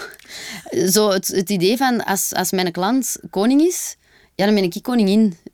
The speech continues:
En afhankelijk van de relatie, wie heeft er meer impact of, of wie heeft het voor het zeggen, hè, dat is een beetje, dat, dat wisselt natuurlijk wat. Ehm, maar ik merk dat om den duur heel veel ondernemingen beginnen,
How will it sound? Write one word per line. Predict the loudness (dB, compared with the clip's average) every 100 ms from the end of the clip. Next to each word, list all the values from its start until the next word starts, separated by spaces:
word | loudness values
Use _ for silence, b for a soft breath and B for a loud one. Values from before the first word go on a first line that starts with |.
| -2
En | 0 2 0 -2 -6 -6
afhankelijk | -4 -2 -2 -2 -2
van | -2
de |
relatie, | 0 0 0 -2 -2 0
wie |
heeft | -2 -2
er | -2
meer | -2 0
impact | 2 2 0 -4
of, | -6 -4
of | -6 -8 -6
wie | 0
heeft | 0 0
het | -6
voor | -8
het | -2
zeggen, | 0 0 0
hè, | 0 0
dat |
is | -2
een | -2
beetje, | -2 -4 -2
dat, | -2 0
dat | -2
wisselt | -2 0
natuurlijk | -2 -2 -4 -2
wat. | -2 B B B B B -4
Ehm, | 0 0 2 2 0 -2 0
maar | 0
ik | 0 0
merk | 0 0 -2
dat | -2 -2 -2
om | -4 -4
den | 0 0
duur | 0 0 0 -2 -6 -2
heel | 0 0
veel | 0 0 -2 -4 -8 -16 _ _ _
ondernemingen | 0 0 2 2 2 4 2 2
beginnen, | 0 0 0 0 -4